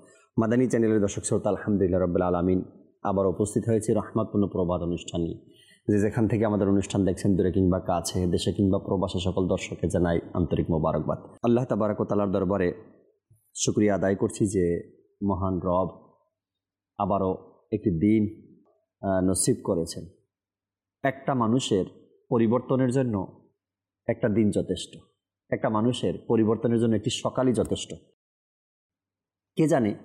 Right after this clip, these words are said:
গতকালকে রাত পর্যন্ত যে লোকটা নাফরমানির মধ্যে ছিল, আল্লাহ তাবারক ওয়া তাআলার অবাধ্যতার মধ্যে ছিল, সকাল হওয়াতেই তার মধ্যে এমন পরিবর্তন আসলো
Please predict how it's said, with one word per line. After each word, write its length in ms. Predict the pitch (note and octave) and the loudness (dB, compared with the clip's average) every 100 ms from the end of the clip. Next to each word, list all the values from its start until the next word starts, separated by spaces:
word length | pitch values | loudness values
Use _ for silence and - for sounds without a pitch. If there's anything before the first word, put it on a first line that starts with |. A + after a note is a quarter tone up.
| - - _ B2 | -20 -20 _ -2
গতকালকে 420 | G#2+ C3 A#2+ B2 | 0 0 0 0
রাত 220 | G#2+ G#2+ | 0 -2
পর্যন্ত 320 | B2+ A#2 A2+ A2 | -2 0 2 2
যে 140 | A2 | 4
লোকটা 460 | G#2 G#2 G#2 F2+ - - _ A2+ | 2 0 -2 -4 -6 -20 _ 0
নাফরমানির 680 | A2 G#2+ - B2 A2+ G#2+ G#2 | 2 0 -2 -2 2 2 4
মধ্যে 300 | G#2 F#2+ G2+ | 2 2 0
ছিল, 300 | - F2+ F2+ - - _ _ _ _ _ _ _ _ _ _ _ _ _ | 0 0 -2 -8 -20 _ _ _ _ _ _ _ _ _ _ _ _ _
আল্লাহ 240 | A#2+ A#2+ B2 | 0 2 2
তাবারক 400 | A#2 A#2 A#2 B2+ | 0 0 0 -2
ওয়া 80 | |
তাআলার 340 | A2+ A2+ A2+ G#2 - G#2+ | 0 2 2 -2 -2 0
অবাধ্যতার 540 | G#2+ A#2 G#2+ B2 A#2+ | 2 2 0 0 2
মধ্যে 240 | A2+ G#2 G#2 | 2 2 0
ছিল, 260 | - F2 F2 - _ _ _ _ _ | -2 -4 -6 -14 _ _ _ _ _
সকাল 380 | - - A2+ A#2 | -10 -6 -2 -2
হওয়াতেই 580 | G#2 G#2 G#2 A#2+ A#2 A2 - - - _ _ _ - | 0 0 0 2 2 0 -6 -14 -20 _ _ _ -6
তার 180 | B2+ A#2 | -2 0
মধ্যে 460 | A#2 A2 G#2 G2 - - _ - | 2 2 2 0 -2 -16 _ -2
এমন 240 | B2 C#3 | 0 2
পরিবর্তন 540 | C3+ G#2+ G#2 G#2 C#3 - | 2 2 2 0 -2 -2
আসলো 580 | A2 - G#2+ F#2+ - | -4 -2 -2 -2 -4